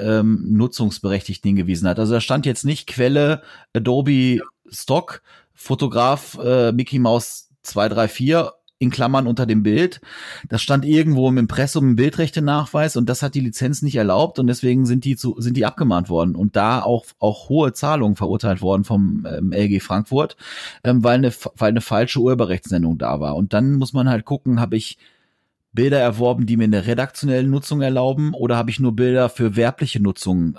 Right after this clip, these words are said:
ähm, erworben? Und dann ist halt auch immer der Kontext, in dem ich die Bilder verwende, spielt eine große Rolle. Deswegen bei den Stockfotos bin ich mittlerweile da f-,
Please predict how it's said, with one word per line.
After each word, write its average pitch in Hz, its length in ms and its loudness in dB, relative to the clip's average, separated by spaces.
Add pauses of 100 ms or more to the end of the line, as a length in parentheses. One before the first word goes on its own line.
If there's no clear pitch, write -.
ähm, 92 300 -2 (100)
erworben? 90 440 -2
Und 95 140 0
dann 107 240 2
ist - 200 -6
halt 120 120 0
auch 117 140 -2
immer 120 120 2
der 104 120 0
Kontext, 143 440 -4
in 110 60 2
dem 113 120 4
ich 113 60 -2
die 117 100 -2
Bilder 117 260 2
verwende, 113 320 0
spielt 123 240 -4
eine 113 80 0
große 117 280 -4
Rolle. 127 360 0 (560)
Deswegen 127 360 2
bei 120 140 4
den 110 220 4
Stockfotos 143 880 -4 (300)
bin 131 200 2
ich 127 140 -2
mittlerweile 123 500 2
da 120 80 4
f-, - 320 -12